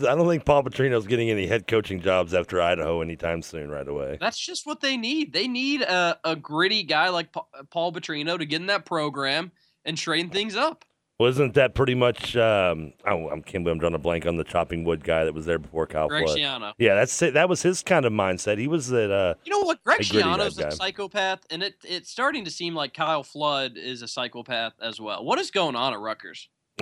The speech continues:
Speaker 1: It's, it's the, it's the, I blame New Jersey. <laughs> It'll do it to you.
Speaker 2: Yeah. Uh, it's, <laughs> uh, so since you failed to get somebody on from Louisiana Lafayette to talk about,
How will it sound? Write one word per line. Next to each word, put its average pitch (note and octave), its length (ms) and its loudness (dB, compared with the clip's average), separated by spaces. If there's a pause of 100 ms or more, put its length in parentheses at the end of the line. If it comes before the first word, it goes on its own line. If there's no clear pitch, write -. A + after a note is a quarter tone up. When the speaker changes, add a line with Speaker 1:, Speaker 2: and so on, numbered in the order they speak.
(520)
Speaker 1:
It's, - 340 -6 (260)
it's - 200 -14
the, B2+ 280 -2 (260)
it's - 140 -20
the, C#3 180 0
I D3 120 6
blame B2 340 2
New A2 140 2
Jersey. E2+ 560 0 (720)
<laughs> - 680 -14
It'll B2 140 6
do A#2 240 4
it G#2 140 2
to G#2+ 100 0
you. E2+ 220 2 (1800)
Speaker 2:
Yeah. A#2+ 280 -4 (200)
Uh, G#2 400 -4 (140)
it's, - 300 -12 (400)
<laughs> - 420 -20
uh, D#3+ 180 4
so G3 160 -2
since A#3+ 280 -4
you D#4 180 0
failed A3+ 460 2
to E3+ 60 -2
get F3 300 -2
somebody F3+ 400 2
on D#3+ 340 2
from D#3 180 -14
Louisiana D3+ 400 -6
Lafayette C#3+ 500 0
to C3 80 -16
talk D3 320 0
about, C3+ 380 -2